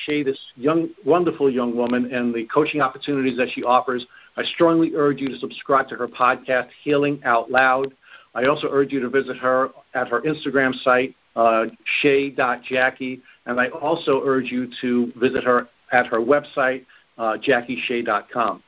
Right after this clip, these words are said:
Secondly, if you enjoyed this episode of the Tick Boot Camp podcast, please share it with your friends by using the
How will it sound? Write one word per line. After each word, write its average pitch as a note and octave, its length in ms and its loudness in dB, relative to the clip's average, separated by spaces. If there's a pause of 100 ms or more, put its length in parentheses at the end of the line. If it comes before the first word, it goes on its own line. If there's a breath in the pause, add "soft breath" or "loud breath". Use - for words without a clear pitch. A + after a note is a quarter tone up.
(380 loud breath)
Secondly, F3+ 460 2
if C#3 100 -6
you D3+ 100 -4
enjoyed F#3 420 0
this D#3+ 200 -4
episode B2+ 420 -6
of A2+ 120 -12
the A2+ 320 -8
Tick C#3 200 -4
Boot B2+ 180 -8
Camp A#2 220 -6
podcast, A2+ 440 0 (120)
please D3+ 160 2
share E3 240 2
it E3 80 0
with D#3 120 -4
your D3 140 -4
friends C#3 280 -4
by B2+ 80 -6
using B2 300 -4
the G#2+ 80 -6